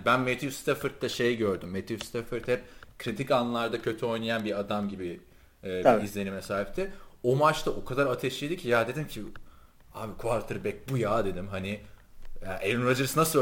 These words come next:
Speaker 1: öyle ateşliyor son anlarda takımı işte şey geldiğinde. E, Brett Favre nasıl yapıyordu? Romo nasıl yapıyor? Matthew Stafford da öyle yaptı yani. Çok çok beğendim ben bu geri dönüşünü, e, Lions'ın.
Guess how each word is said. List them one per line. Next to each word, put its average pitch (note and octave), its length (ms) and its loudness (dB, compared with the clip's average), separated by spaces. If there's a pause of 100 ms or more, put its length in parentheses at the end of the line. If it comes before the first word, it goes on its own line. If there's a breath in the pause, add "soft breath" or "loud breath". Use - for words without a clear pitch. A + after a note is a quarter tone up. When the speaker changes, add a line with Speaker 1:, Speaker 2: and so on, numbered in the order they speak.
Speaker 1:
öyle A#2 160 4
ateşliyor G#2+ 460 -2
son G#2 180 -4
anlarda G2+ 460 -2
takımı G2 480 -4 (260)
işte F#2 320 -6
şey F#2 260 -4
geldiğinde. F#2+ 720 -4 (540 soft breath)
E, G2 260 -2
Brett A2+ 180 2
Favre A2+ 300 2
nasıl C3 220 -4
yapıyordu? F#2 400 -4
Romo B2 280 4
nasıl C3 260 2
yapıyor? G2+ 380 2 (960 soft breath)
Matthew B2+ 320 0
Stafford F3+ 440 4
da D3+ 40 10
öyle C3 240 10
yaptı G2+ 320 6
yani. F2+ 400 -4
Çok - 240 0
çok - 240 -2
beğendim F2+ 400 -2 (320)
ben F#2 180 -4 (120)
bu F#2 340 -4
geri F#2 240 -2
dönüşünü, F2 420 -4 (600 soft breath)
e, G#2 80 -4
Lions'ın. F#2+ 880 2